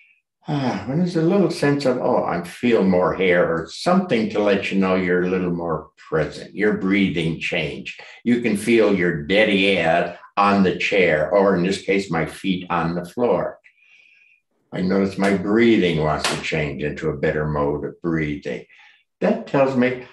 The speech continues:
I'm a little better here. If that feels pretty good to me, then I'll go. And now, next, the space, the space. Then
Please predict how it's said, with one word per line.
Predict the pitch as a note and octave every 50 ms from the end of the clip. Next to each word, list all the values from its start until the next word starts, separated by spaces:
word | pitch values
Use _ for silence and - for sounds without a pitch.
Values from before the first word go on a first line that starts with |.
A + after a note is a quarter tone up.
| - _
I'm | C#3+ D3 D3 D3
a | D3 D3
little | D3+ D3+ C#3+ C3+ -
better | - C3 B2+ A#2+ A#2 G#2 G2+ -
here. | - - A#2 G#2+ - - - - - - _ _ _ _ _ _ _ _ _ _ _ _ _ _ _ _ _ _ _ _ _ _ _ _ _ -
If | - F2+ E2+ -
that | G2+ A2 - - - - - _ _ _ _ _ _ _ - - - -
feels | - - - - A#2+ A#2+ A2+ G2 -
pretty | - - A2 G#2 F#2+
good | F2 G#2 G#2+ G#2 G2+
to | - A#2
me, | A2 A2+ A#2 A#2 - - - - _ _ _ _ -
then | - G2 C3 C3+ C#3 C3 A#2+
I'll | A2+ G#2 G2 -
go. | F2+ E2 D#2+ - - - -
And | - - G#2+ A3+ A#3 A#3 A3+ G#2+ G3+ - - - - - _ _ _ _
now, | - G2 G#2 A2+ A#2 - G#2 G2 G2+ A2+ G#2+
next, | F#2+ F2+ G2 A#2 B2 - - - - - - _ - -
the | - G2+ G#2+
space, | G#2 - - - - - _ - - - E2 - - - - - - - - - - _ _ _ _ - - -
the | E2+ F2 F#2 G#2 G2+
space. | G2+ - - - - - - A#2 A#2 A2 - - - - - - - - - - _ _ _ _ _ _ _ - - - - _ _ _ _ _ _ _ _ _ _ _ _ _ _ _ _ _ _ _ _ _ _ _ _ _ _ _ _ _ _ _
Then | E2+ F#2 G#2+ - C#3 A2 G2 G2 G2+ B2 F3 G3 - -